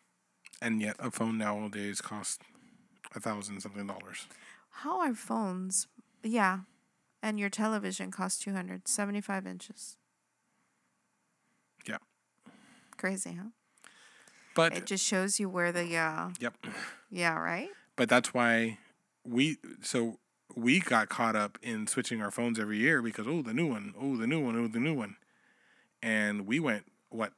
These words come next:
Speaker 1: three and a half years without switching? And the only reason that we switched was because they had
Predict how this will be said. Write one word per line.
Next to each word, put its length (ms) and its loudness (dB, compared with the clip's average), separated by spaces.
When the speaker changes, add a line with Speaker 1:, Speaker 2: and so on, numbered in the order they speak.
Speaker 1:
three 180 -2
and 80 0
a 60 0
half 240 -2
years 360 2
without 320 -2
switching? 420 0
And 140 2
the 160 0
only 320 6
reason 360 6
that 100 -2
we 100 0
switched 460 6
was 140 8
because 640 0
they 180 2
had 480 4